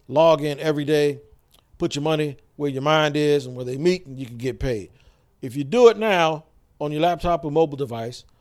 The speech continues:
what you'll get is a fifty percent welcome bonus on your first deposit if you use the promo code Locked On. Now, I'm gonna say it again. The promo code is Locked On. On your first deposit, you get a fifty percent welcome bonus at bet online dot A G.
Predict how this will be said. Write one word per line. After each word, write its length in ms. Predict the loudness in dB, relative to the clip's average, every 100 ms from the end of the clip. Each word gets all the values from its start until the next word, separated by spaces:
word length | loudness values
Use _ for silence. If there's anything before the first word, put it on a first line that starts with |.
| _
what 180 | -10 -4
you'll 100 | 0
get 160 | 2 2
is 80 | 0
a 60 |
fifty 320 | -4 -4 -4 -10
percent 300 | -8 -6 0
welcome 340 | 0 0 -6
bonus 420 | -8 -10 -14 -18 -20 _ _ _ -4
on 160 | -2
your 100 | -2
first 240 | -2 -2 -4
deposit 540 | -4 -2 -2 -4 -10 _ _
if 240 | 0 0 0
you 60 |
use 320 | -6 -4 -6 -8
the 80 |
promo 380 | -6 -4 0 -2
code 420 | 2 2 2 0 -8 _ _ -6
Locked 400 | -2 -2 -4 -8
On. 180 | -10 -14 _ _ _
Now, 120 | -18 -16
I'm 40 |
gonna 80 | -8
say 160 | -2
it 80 | -2
again. 220 | -2 -6
The 100 | -8
promo 340 | -6 -4 -4 -2
code 240 | -2 -2
is 140 | -4 -4
Locked 340 | -4 -4 -4
On. 340 | -4 -4 -10 -16 _ _ _ _ _ _ _ -8
On 120 | -6
your 120 | -4
first 280 | -2 -2 -2
deposit, 540 | -2 0 0 -4 -12 _ _ _ _
you 140 | -8 -4
get 120 | -4
a 40 |
fifty 320 | -2 -6 -6
percent 280 | -10 -6 -4
welcome 340 | 0 0 0 -4
bonus 360 | -4 -6 -10 -20 _ _ _ _ -8
at 180 | -4 2
bet 140 | 2
online 400 | 2 2 0 0
dot 180 | 0 -2
A 160 | -4
G. 300 | -6 -8 -10